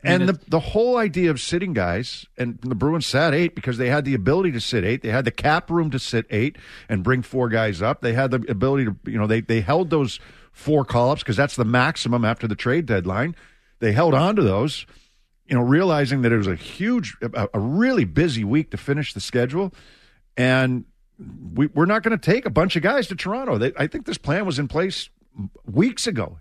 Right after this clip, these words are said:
Speaker 1: and it had no bearing on if, well, if we do this, we play this team, and we do that, we play that team. No, it was just, "We need to get these guys some extra rest. That's what we're gonna do. Doesn't matter. We'll play whoever we have to play."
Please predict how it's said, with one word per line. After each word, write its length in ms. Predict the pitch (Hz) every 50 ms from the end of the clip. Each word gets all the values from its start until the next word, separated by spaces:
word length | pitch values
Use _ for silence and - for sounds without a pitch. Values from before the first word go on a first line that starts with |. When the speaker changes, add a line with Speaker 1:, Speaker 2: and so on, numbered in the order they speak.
| - -
Speaker 1:
and 200 | - 151 143 147
it 80 | 156 127
had 180 | 147 156 143
no 180 | 147 156 175 202
bearing 400 | 170 - 156 156 170 160 135 117
on 260 | 107 104 104 101 101 - - - _ _ _ _ _ _ _ _ _ _ _ _ -
if, 200 | - 107 - -
well, 280 | - - 113 123 120
if 120 | 113 - 110
we 60 | 101
do 160 | 90 135 135
this, 240 | 165 202 190 - 120
we 100 | 123 120
play 220 | - - 123 113
this 200 | 120 160 143 -
team, 160 | - 101 92
and 80 | 87 85
we 80 | 92 95
do 120 | 98 113
that, 260 | 110 123 131 127 -
we 60 | 110
play 200 | 95 - 104 98
that 180 | 98 107 110 -
team. 180 | - - 87 104
No, 220 | 143 120 78 - -
it 60 | -
was 140 | 98 101 95
just, 180 | 101 101 90 - - - - - _ _ _ -
"We 80 | 113 127
need 140 | 147 151 123
to 60 | 117
get 160 | 139 135 -
these 160 | 139 131 107
guys 240 | 113 127 123 120 -
some 120 | - 107
extra 240 | 110 117 - - 95 95
rest. 340 | 139 165 160 - - - _
That's 240 | - 113 113 - 131
what 80 | 123 123
we're 60 | 120
gonna 160 | 123 120 110
do. 320 | 95 - 151 156 160 156 135 - - - _ _ _ _
Doesn't 260 | - 143 135 127 131
matter. 360 | 127 127 131 131 131 131 120 - - - _ _
We'll 100 | - 98
play 280 | - - - 131 131 127
whoever 420 | 113 131 135 127 123 127 120 131
we 120 | 127 123 104
have 200 | 98 104 95 -
to 80 | - -
play." 160 | - 80